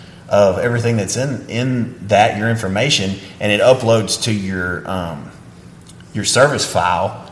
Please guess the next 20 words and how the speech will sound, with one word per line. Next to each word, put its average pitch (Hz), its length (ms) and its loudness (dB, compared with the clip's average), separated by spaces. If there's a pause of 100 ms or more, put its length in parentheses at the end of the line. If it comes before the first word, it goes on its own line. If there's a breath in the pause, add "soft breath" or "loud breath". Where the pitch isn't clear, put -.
(120)
with 117 140 0
the - 80 -6
state 127 480 4
that 90 80 0
holds 110 220 0
your 95 80 -4
certification 104 800 -2 (380 loud breath)
of, 98 360 2
"Okay, 98 240 0
well, 85 320 -2 (380 loud breath)
Heath 110 240 -4
Meredith 110 300 -2
made 87 260 -4
this 101 200 -4
many 98 160 -4
structure 104 380 -4
fires 82 480 -6 (800)
for 101 140 -2
this 92 260 -6
year, 80 220 -8